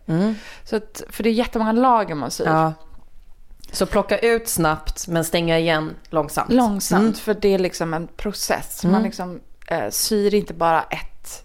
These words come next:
Speaker 2: hål, utan det är flera, flera hål.
Speaker 1: Mm.
Speaker 2: Liksom. Eh, och då la de liksom ett skynke över mig och bebisen och min kille, så att det blev mörkt. Och då öppnade bebisen sina små ögon.
Speaker 1: Nej, men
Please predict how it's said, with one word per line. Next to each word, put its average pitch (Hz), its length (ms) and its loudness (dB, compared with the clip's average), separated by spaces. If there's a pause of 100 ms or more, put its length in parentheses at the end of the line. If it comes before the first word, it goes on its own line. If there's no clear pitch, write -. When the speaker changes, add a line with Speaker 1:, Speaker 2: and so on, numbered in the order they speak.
(140)
Speaker 2:
hål, 151 500 -2
utan 160 280 -4
det 165 120 -6
är 160 40 -6
flera, 196 420 -2
flera - 180 -10
hål. - 220 -2
Speaker 1:
Mm. 220 180 2
Speaker 2:
Liksom. - 240 -12 (680)
Eh, 208 240 4
och 226 160 4
då 311 200 4
la 240 180 4
de 220 140 4
liksom 190 200 -2
ett - 100 -6
skynke 294 680 2
över 202 360 2
mig 226 360 2
och 202 60 0
bebisen 190 400 2
och 185 60 -4
min 180 140 -6
kille, 196 420 0 (340)
så - 300 -4
att 214 100 -4
det 214 60 0
blev 220 180 2
mörkt. 247 600 2
Och 233 100 -4
då 233 80 2
öppnade 240 560 0
bebisen 190 380 0
sina 190 220 -6
små 196 180 -6
ögon. 220 640 2 (220)
Speaker 1:
Nej, 226 120 -6
men 190 140 -4